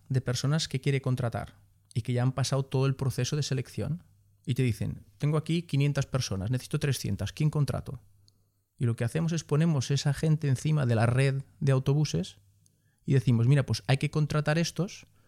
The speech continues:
porque uno, optimizas el coste, dos, mejoras la retención, porque esa persona tiene una parada delante de su ca-, de su casa. Y otra persona que quizás si recursos humanos no supiera que esto existe o no está transparente para la empresa, probablemente lo hubiera contratado y tendría que venir en coche".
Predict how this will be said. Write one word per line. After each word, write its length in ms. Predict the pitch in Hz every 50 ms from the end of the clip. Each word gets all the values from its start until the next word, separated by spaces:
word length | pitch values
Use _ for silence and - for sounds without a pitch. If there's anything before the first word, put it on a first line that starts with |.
| _ - - - -
porque 240 | - 123 113 - 127
uno, 260 | 139 160 127 - - - - - - - - -
optimizas 580 | 127 - - - 135 147 156 - - 147 -
el 120 | 147 143 -
coste, 400 | 180 185 - - - 170 208 - _ _ _ _ _ _ _ -
dos, 380 | 135 147 143 117 - - - - _ - _
mejoras 420 | 135 127 117 - 139 135 147 147
la 120 | 147 139 131
retención, 640 | 135 127 - 127 117 110 - - 113 104 104 131 - - _ _ _
porque 260 | - 117 107 - 127
esa 200 | 123 - - 143
persona 580 | - - 143 143 - 156 151 151 156 180 220 - -
tiene 180 | - 143 135 139
una 160 | 143 143 135
parada 280 | - 139 139 139 147 151
delante 520 | 143 131 127 123 131 131 - 147 175 185
de 140 | 220 143 131
su 140 | - 135 123
ca-, 360 | 117 113 117 120 135 160 -
de 160 | - 127 117
su 140 | 110 - 117
casa. 340 | - 101 98 - - 151 165 - _ _ _
Y 100 | - 127
otra 240 | 135 131 139 143 139
persona 460 | - 147 135 - - 165 156 127 113
que 160 | - 113 107 -
quizás 400 | - 113 - - 151 147 127 -
si 120 | - 117
recursos 360 | 107 110 110 - 127 117 -
humanos 300 | 135 135 139 135 123 113
no 140 | 117 120 123
supiera 460 | - - 139 127 131 135 135 123 110
que 80 | - 117
esto 180 | 107 - -
existe 520 | 117 110 - - 139 135 - - - 107 -
o 140 | - 110 113
no 80 | 120 113
está 180 | - - -
transparente 640 | - - 120 120 113 - - 123 127 135 139 135 -
para 160 | 113 - 117 120
la 100 | 123 127
empresa, 380 | 139 - 143 135 - - 147
probablemente 380 | - 151 139 131 139 135 131 147
lo 60 | 139
hubiera 160 | 139 139 139
contratado 340 | 139 - 135 135 135 135 139
y 40 | 139
tendría 200 | 143 143 143 147
que 60 | 139
venir 140 | 135 127 117
en 80 | 107
coche". 280 | 107 - - - - -